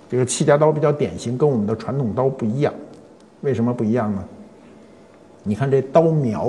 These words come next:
子啊，俗称苗子，窄、细、弯，像日本刀。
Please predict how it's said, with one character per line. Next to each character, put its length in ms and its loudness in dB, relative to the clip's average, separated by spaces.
子 140 -2
啊， 140 -6
俗 240 -4
称 180 -4
苗 420 -2
子， 100 -6
窄、 400 2
细、 360 -2
弯， 260 4
像 280 0
日 100 -4
本 160 -6
刀。 160 -8